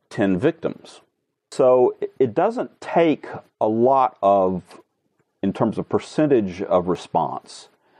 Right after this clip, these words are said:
before they can actually get some benefit from it. Knowing that most of them are gonna be ignored, then what they're trying to do is come up with the sales pitch,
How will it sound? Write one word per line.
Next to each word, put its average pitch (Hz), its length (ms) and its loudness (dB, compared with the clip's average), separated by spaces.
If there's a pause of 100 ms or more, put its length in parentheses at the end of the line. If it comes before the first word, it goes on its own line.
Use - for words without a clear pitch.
(260)
before 113 360 2
they 107 160 2
can 101 200 -4
actually 95 380 0
get 107 420 0
some 87 720 0 (480)
benefit - 480 -4
from - 320 -4
it. - 220 -20 (840)
Knowing 139 600 4
that 117 180 2
most 135 400 0
of 123 100 -2
them 120 100 0
are 113 100 4
gonna 107 200 0
be 98 160 0
ignored, 87 600 0 (760)
then 117 320 0
what 127 140 2
they're 107 140 2
trying 147 340 0
to 123 60 2
do 113 560 4
is 98 420 4
come 107 300 0
up 123 240 0
with 104 440 0 (800)
the 92 120 -4
sales 127 420 2
pitch, - 560 -10